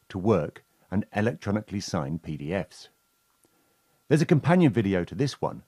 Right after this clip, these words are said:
that demonstrates how to configure Firebase and the code required to use this app. You'll find a link to that video in the comments below. For now, though, let's start by signing up a user. We'll call them Andy,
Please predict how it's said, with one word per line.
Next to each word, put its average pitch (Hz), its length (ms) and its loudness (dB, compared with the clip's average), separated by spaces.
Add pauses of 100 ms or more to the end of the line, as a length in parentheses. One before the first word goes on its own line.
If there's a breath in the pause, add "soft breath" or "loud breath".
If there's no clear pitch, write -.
(140)
that 110 100 -8
demonstrates 110 540 2
how 92 160 -2
to 90 100 -8
configure 131 520 0
Firebase 76 600 -4 (500 soft breath)
and 120 140 4
the 123 80 0
code 110 340 0
required 90 460 -2
to 85 80 -12
use 80 220 -6
this - 180 -8
app. 101 260 -4 (720 soft breath)
You'll 110 120 -4
find 120 180 4
a 110 60 0
link 135 220 2
to 104 60 -6
that 92 200 -2
video 73 400 -8
in 101 80 -2
the 107 80 -2
comments 73 340 -8
below. 80 400 -6 (1300)
For 139 80 2
now, 160 240 8
though, 92 220 -2 (200)
let's 160 240 0
start 85 260 -4
by 107 120 0
signing 78 340 -4
up 76 140 -8
a 87 40 -8
user. 80 440 -4 (960)
We'll 117 100 -2
call 113 180 0
them 85 180 -4 (100)
Andy, 85 400 -6